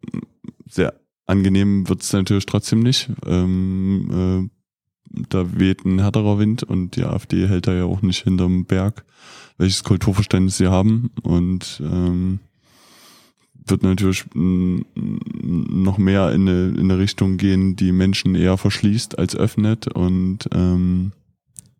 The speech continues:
da stehen wir nicht dafür und sind, stehen wir auch nicht zur Verfügung und stellen uns auch ganz klar dagegen. Ähm, und, ähm, wünschen uns, dass der progressive, demokratische Teil der Gesellschaft, ähm,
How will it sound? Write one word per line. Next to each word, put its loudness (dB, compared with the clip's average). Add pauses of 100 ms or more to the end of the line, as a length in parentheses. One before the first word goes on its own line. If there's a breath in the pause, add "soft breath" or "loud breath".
(280)
da 0 (480)
stehen 0
wir 2
nicht 0
dafür 0
und 0
sind, -2 (280)
stehen 0
wir 2
auch 2
nicht 0
zur -2
Verfügung 0
und 0
stellen 0
uns -2
auch -10
ganz -2
klar 0
dagegen. 0 (720 loud breath)
Ähm, 2 (1120 loud breath)
und, -4
ähm, -2
wünschen 2
uns, -4 (880 loud breath)
dass -2
der 2
progressive, 0
demokratische 0
Teil 2
der 2
Gesellschaft, 0
ähm, 2